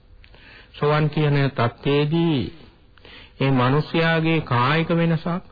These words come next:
ඔව්, සිදු වෙනවා කියන එකක් නෙමෙයි ධර්මයේ ඇතුළත් වෙන්නේ. අ, සෝතාපන්න කියන තත්ත්වයටපත් වුණාම ශ්‍රාවකයා ආර්ය අෂ්ටාංග මාර්ගයෙන් යුක්ත වූ පුජ්‍යලයක් බවට පත් වෙනවා.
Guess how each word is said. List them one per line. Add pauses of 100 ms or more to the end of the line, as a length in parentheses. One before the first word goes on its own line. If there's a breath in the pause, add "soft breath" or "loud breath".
(1300 loud breath)
ඔව්, (640)
සිදු
වෙනවා
කියන
එකක්
නෙමෙයි (240)
ධර්මයේ
ඇතුළත්
වෙන්නේ. (1300 soft breath)
අ, (260)
සෝතාපන්න (220)
කියන
තත්ත්වයටපත්
වුණාම (380)
ශ්‍රාවකයා (140)
ආර්ය
අෂ්ටාංග
මාර්ගයෙන්
යුක්ත
වූ
පුජ්‍යලයක්
බවට
පත්
වෙනවා.